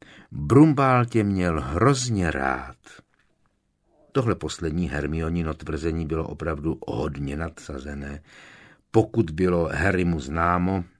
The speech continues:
nemluvil Ron nikdy s Brumbálem mezi čtyřma očima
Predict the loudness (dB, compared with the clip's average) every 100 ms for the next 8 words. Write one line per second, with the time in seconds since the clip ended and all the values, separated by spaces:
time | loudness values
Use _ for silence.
0 | -8 0 4 6 6 6 4 4 2 2
1 | 2 2 2 0 0 -2 -2 -2 -2 0
2 | 2 2 0 -2 -4 -6 -10 -8 -8 -6
3 | -8 -10 -6 -2 -2